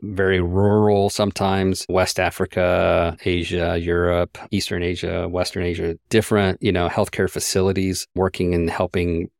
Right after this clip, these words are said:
locals build sustainable systems. And I learned a few things besides just construction overseas is vastly different. But two was, you know, if you're gonna build a sustainable system, you have to do so in a way where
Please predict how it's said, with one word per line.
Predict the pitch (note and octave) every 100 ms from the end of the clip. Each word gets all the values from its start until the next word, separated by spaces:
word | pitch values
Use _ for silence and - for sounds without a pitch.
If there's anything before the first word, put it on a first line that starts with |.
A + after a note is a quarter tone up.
| _
locals | G2 F#2 F2 F2+ E2+ F#2 F#2+ -
build | F#2+ F#2 F2
sustainable | - - F#2+ F2+ F2
systems. | - G#2+ G#2 G2 F#2 F#2 - _ _ -
And | G#2
I |
learned | G2+ A2 B2
a | G#2+
few | - G2+
things | - F#2+ F#2+ F#2 - - F2+
besides | F#2+ A#2 A2+ -
just | G2+ - _ -
construction | G2+ - F#2+ - F2+
overseas | F2+ F2 E2+ - _ _ _ _ - - G2 F2+ E2
is | G2+ E2+ - _ _ _ _ -
vastly | F#2+ G#2+ - - E2
different. | E2+ - C#3+ - -
But | G#2+ F#2+ -
two | B2+ A#2+
was, | G#2 G2 F2+ - - _ _ _ _
you | -
know, | G2+
if | F#2
you're | A#2
gonna | A2+
build | F#2+ G#2 G2+
a |
sustainable | G2 - A2 F#2+ F2+
system, | - G2 - F#2
you | F2+
have | G#2 -
to |
do | F2+ F#2+
so | - F#2+ F2+
in |
a | F2
way | E2+ F2 F2 F2 E2+
where | - F2 E2+ E2 E2